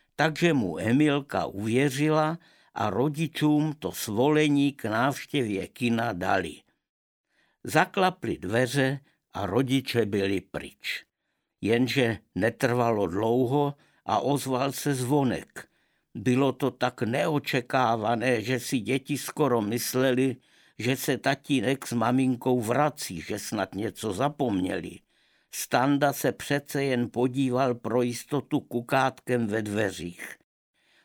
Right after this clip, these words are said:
Na chodbě stáli dva policisté a paní sousedka, všichni se tvářili vážně.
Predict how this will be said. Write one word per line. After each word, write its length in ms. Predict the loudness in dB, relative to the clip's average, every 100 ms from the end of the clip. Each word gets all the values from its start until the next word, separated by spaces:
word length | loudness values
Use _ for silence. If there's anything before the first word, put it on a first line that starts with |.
| _
Na 180 | -2 0
chodbě 720 | 0 0 0 2 2 2 0 -6 _
stáli 540 | -10 -4 0 2 2 0
dva 260 | 0 -2
policisté 1120 | 0 2 4 2 0 -2 -2 -2 0 0 -2 -4 _ _ -10
a 80 | -4
paní 420 | 0 2 2 0
sousedka, 1040 | -2 -2 -2 -2 -4 -4 -4 -2 0 -2 -10 _ _
všichni 640 | -10 0 0 0 -2 0 0
se 220 | -2 -4
tvářili 840 | -4 0 2 2 0 -2 0 0
vážně. 760 | -2 -4 -4 -6 -8 -10 -14